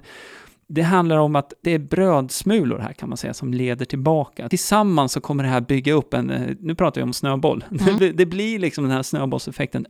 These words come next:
Speaker 1: över tid.
Speaker 2: Mm.
Speaker 1: Så, eh,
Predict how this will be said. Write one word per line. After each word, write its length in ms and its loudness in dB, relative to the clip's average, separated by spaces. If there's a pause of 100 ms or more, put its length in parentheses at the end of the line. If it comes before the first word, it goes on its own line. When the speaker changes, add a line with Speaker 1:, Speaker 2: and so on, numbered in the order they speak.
Speaker 1:
över 360 -4
tid. 600 -8
Speaker 2:
Mm. 200 -2 (340)
Speaker 1:
Så, 260 -2
eh, 340 -10